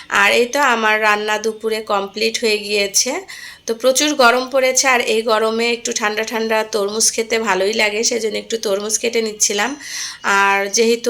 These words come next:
আমি রোজা আছি, এটা কিন্তু ইফতারির পরে সন্ধ্যার দিকে আমি তরমুজটা কাটছিলাম। তো বাবাকে দেখতে এসেছি, আহ, গ্রাম থেকে আসার পরে আব্বুকে আর দেখতে যাওয়া হয়নি। তো আজকে আব্বুকে দেখতে গেলাম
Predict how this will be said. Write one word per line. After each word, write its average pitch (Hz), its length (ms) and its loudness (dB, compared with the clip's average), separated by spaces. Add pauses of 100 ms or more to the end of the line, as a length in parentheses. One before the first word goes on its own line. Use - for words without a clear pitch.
(160)
আমি 208 280 0
রোজা 214 420 2
আছি, 196 300 2
এটা 220 260 0
কিন্তু 208 400 -6 (140)
ইফতারির 214 640 -2
পরে 196 360 2
সন্ধ্যার 196 480 -2
দিকে 202 220 -6
আমি 196 160 -2
তরমুজটা 196 540 -4
কাটছিলাম। 202 640 -2 (1120)
তো 226 120 4 (320)
বাবাকে 220 680 2
দেখতে 226 420 2
এসেছি, 220 500 2
আহ, 202 480 0
গ্রাম 208 260 2
থেকে 226 260 -4
আসার 208 300 0
পরে 220 200 -2
আব্বুকে 208 400 -2
আর 208 180 0
দেখতে 190 360 -2
যাওয়া 196 280 2
হয়নি। 196 420 -2
তো 254 120 -4
আজকে 196 320 0
আব্বুকে 185 380 -4
দেখতে 196 360 -6
গেলাম 202 320 0